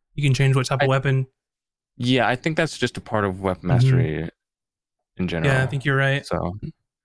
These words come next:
Speaker 2: but yes, so if you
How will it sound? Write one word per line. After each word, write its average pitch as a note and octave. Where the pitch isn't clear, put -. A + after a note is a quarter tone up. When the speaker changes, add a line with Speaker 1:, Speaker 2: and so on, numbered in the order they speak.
Speaker 2:
but A2
yes, -
so F#2+
if -
you G2